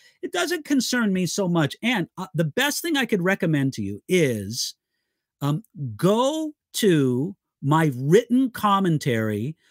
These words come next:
on Ezekiel chapters forty through forty-eight, especially early in the chapter, because I deal with this in some depth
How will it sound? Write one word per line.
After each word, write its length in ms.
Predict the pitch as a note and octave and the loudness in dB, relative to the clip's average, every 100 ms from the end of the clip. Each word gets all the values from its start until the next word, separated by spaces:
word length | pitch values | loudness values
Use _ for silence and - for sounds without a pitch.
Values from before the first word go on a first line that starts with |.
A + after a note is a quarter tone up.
| _ - | _ -2
on 200 | C#3+ D#3+ | 0 2
Ezekiel 680 | D3+ C3 A2+ G3+ - B3 A#3+ | 0 0 0 -2 0 0 0
chapters 560 | - E3 D#3 - C#3+ - | 0 0 0 0 -2 -2
forty 400 | D#3 D3+ D#3+ D#3+ | 0 2 2 0
through 200 | D3 B2 | -2 0
forty-eight, 520 | C#3 C3 B2 A#2+ - | 0 0 -2 -6 -4
especially 680 | D#3 - A#3+ B3+ - A3+ - | -4 -4 -2 -4 -2 -4 -2
early 380 | E3 E3 C#3 A#2+ | 0 2 2 0
in 60 | A2+ | 0
the 80 | |
chapter, 500 | A2+ G#2+ G2+ _ - _ _ _ _ _ | -2 -8 -8 _ -20 _ _ _ _ _
because 280 | E3 A3 F#3+ | -2 0 2
I 120 | G#3+ | 2
deal 420 | D#3 A#2+ A3+ C#4 | 0 0 2 2
with 200 | A#3+ G#3 | 2 2
this 220 | E3 D3+ - | 2 0 0
in 260 | D#3 D#3 | 2 2
some 600 | - - G#3+ A3+ A3 G3 | 0 -2 0 2 4 2
depth 460 | G#2+ D#3 B2+ - | 2 0 0 -4